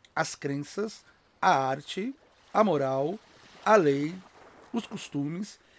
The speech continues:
e todos os outros hábitos e aptidões adquiridos pelo homem como membro de uma sociedade."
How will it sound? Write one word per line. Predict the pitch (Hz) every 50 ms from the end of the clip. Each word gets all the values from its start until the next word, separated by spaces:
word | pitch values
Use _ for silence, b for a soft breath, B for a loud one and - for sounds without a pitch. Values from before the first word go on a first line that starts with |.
| b b b
e | 208 220
todos | - - 277 311 302 285 262
os | 233 170
outros | 196 226 - 226 196 151 147
hábitos | 165 170 185 170 139 147 127 - 139 127 120 - - -
e | - 180 180
aptidões | 175 165 - - - 143 127 147 165 190 220 233 - b b b b b b _ -
adquiridos | 202 247 226 220 - - 233 160 190 240 247 196 165 151 135 -
pelo | - - 175 180 180 165
homem | 151 151 160 160 170 180 185
como | - - 185 180 185 180
membro | 160 151 156 170 160 160 170 165
de | 143 - -
uma | 165 156 156 160
sociedade." | 160 - - 160 - - 175 160 143 110 107 101 - 117